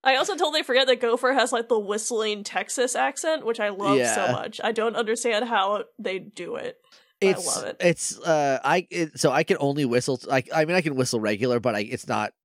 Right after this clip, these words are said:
Speaker 2: it doesn't come easy to me. I can only whistle through my teeth, and so, like, I get how it works. It's hard to just do it, though. Like, that,
Speaker 1: Yeah.
Speaker 2: like, you gotta, it's like, you gotta be from a family that does that in order to do it. <laughs>
Speaker 1: But it's,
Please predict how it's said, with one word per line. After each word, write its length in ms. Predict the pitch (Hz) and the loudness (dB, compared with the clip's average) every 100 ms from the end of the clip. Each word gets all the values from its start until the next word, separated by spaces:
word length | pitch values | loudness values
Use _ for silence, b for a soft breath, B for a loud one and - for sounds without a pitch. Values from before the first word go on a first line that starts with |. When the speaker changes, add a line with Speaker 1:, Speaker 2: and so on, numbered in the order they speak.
| _ | _
Speaker 2:
it 120 | - | -2
doesn't 180 | 123 113 | -2 -2
come 140 | 113 110 | -2 -2
easy 220 | 110 123 | -2 -2
to 20 | 127 | 0
me. 40 | |
I 60 | 110 | 0
can 120 | 127 | -2
only 200 | 107 110 | -4 -2
whistle 260 | 110 120 | -2 -2
through 180 | 101 117 | -2 -4
my 120 | 98 | -4
teeth, 360 | 98 120 123 - | -6 -4 -4 -4
and 180 | 127 110 | -6 -4
so, 180 | - 117 | -2 0
like, 500 | 107 101 - - - _ | 0 -2 -6 -16 -20 _
I 100 | 120 | -4
get 260 | 107 117 110 | -2 -4 -2
how 220 | 117 127 | 0 2
it 100 | 123 | 2
works. 380 | 127 143 147 - b - | 2 0 -4 -12 b 0
It's 160 | 143 | 0
hard 260 | - 190 240 | 2 0 0
to 120 | 302 | -4
just 320 | 247 233 - - _ - 104 | 2 0 0 -18 _ -16 -6
do 280 | 104 151 123 | 2 4 2
it, 180 | 98 95 | -2 -4
though. 260 | 90 - | -4 -6
Like, 260 | - 131 123 | -2 0 4
that, 180 | 156 170 | 4 2
Speaker 1:
Yeah. 60 | - - | -2 0
Speaker 2:
like, 160 | 143 | 0
you 100 | 170 | 2
gotta, 200 | 214 185 | 2 2
it's 200 | 165 - | 0 2
like, 280 | 156 123 - b | 0 0 -4 b
you 100 | 151 | 2
gotta 160 | 214 214 | 4 4
be 320 | 180 165 131 - _ _ _ | 0 -2 -2 -6 _ _ _
from 520 | - - 170 175 165 | -4 2 4 4 2
a 80 | 160 | 0
family 640 | - - 139 139 135 131 117 | 2 2 2 2 2 0 2
that 220 | 123 123 | 0 2
does 320 | 117 113 95 | 0 -2 -2
that 300 | 117 98 95 | -2 0 0
in 120 | 139 | 0
order 300 | 123 120 117 | 2 0 -2
to 160 | 117 127 | 0 -2
do 260 | 104 113 104 | 0 -2 -4
it. 200 | 110 - | -12 -16
<laughs> 100 | B B B B | B B B B
Speaker 1:
But 120 | 233 - | -6 -2
it's, 180 | 277 | -2